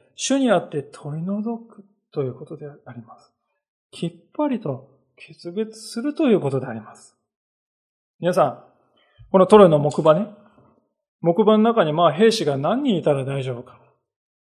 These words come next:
一人なら、まあ、一人ぐらい大丈夫だろ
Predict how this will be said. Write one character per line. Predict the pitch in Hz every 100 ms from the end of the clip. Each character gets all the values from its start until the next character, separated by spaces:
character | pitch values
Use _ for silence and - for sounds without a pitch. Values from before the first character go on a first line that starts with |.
| _
一 | _ - 262
人 | 220
な | 165
ら、 | 135 120
ま | 147 156
あ、 | 120
一 | - 185
人 | 269
ぐ | 359
ら | 330
い |
大 | 156 147
丈 | 139
夫 | 123
だ | 127
ろ | -